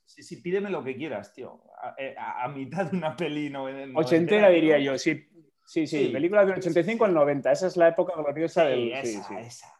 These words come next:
Speaker 1: ahí,
Speaker 2: Sí, sí.
Speaker 1: ahí estás, tío.
Speaker 2: Bueno, pues, eh, mira, de esa época vamos a hablar, porque, eh,
Speaker 1: Venga,
Speaker 2: estaba,
Speaker 1: me
Speaker 2: estaba
Speaker 1: encanta.
Speaker 2: haciendo la reflexión yo sobre los que, sobre los números de teléfono que nos sabíamos de memoria antes, entonces yo estaba
Speaker 1: Oh,
Speaker 2: pensando,
Speaker 1: te
Speaker 2: "Oye",
Speaker 1: puedo, te puedo soltar unos
Speaker 2: eh,
Speaker 1: cuantos,
Speaker 2: eh, pues,
Speaker 1: ¿eh?
Speaker 2: esa,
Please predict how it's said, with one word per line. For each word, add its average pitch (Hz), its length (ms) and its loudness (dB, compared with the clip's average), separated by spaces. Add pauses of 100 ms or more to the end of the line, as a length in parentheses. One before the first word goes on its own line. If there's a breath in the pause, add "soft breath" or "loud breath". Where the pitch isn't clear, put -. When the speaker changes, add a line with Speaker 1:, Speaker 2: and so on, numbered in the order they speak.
Speaker 1:
ahí, 98 200 -10
Speaker 2:
Sí, 87 80 -20
sí. - 80 -20
Speaker 1:
ahí 110 180 -12
estás, 85 520 -16
tío. - 100 -20 (180 soft breath)
Speaker 2:
Bueno, 160 300 6
pues, 147 280 2
eh, 151 560 6
mira, 165 200 8
de 175 80 6
esa 180 160 4
época 120 240 2
vamos 117 200 2
a 120 40 -6
hablar, 104 340 -8
porque, 143 560 -6
eh, 147 300 -12
Speaker 1:
Venga, - 0 -
Speaker 2:
estaba, 165 380 2
Speaker 1:
me 180 100 -6
Speaker 2:
estaba 196 180 4
Speaker 1:
encanta. - 40 8
Speaker 2:
haciendo 226 200 -2
la 226 80 -4
reflexión 208 380 -6
yo 220 100 -6
sobre 165 240 -10
los 131 480 -10
que, 185 120 -8 (300)
sobre 135 240 -10
los 135 160 -8
números 202 280 -2
de 190 80 -6
teléfono 202 400 -4
que 143 120 -4
nos 135 400 -10 (120)
sabíamos 170 560 -2
de 151 80 -4
memoria 165 360 -2
antes, 180 480 -6
entonces 160 320 -10
yo 196 60 -6
estaba 196 280 -2
Speaker 1:
Oh, - 60 -6
Speaker 2:
pensando, 143 380 -4
Speaker 1:
te 165 60 2
Speaker 2:
"Oye", 175 80 4
Speaker 1:
puedo, - 320 -4
te 104 80 -14
puedo 147 180 -4
soltar 117 300 -6
unos 95 160 -14
Speaker 2:
eh, - 20 -20
Speaker 1:
cuantos, - 280 -2
Speaker 2:
eh, 151 80 4
pues, 156 140 0
Speaker 1:
¿eh? - 60 2
Speaker 2:
esa, 254 200 2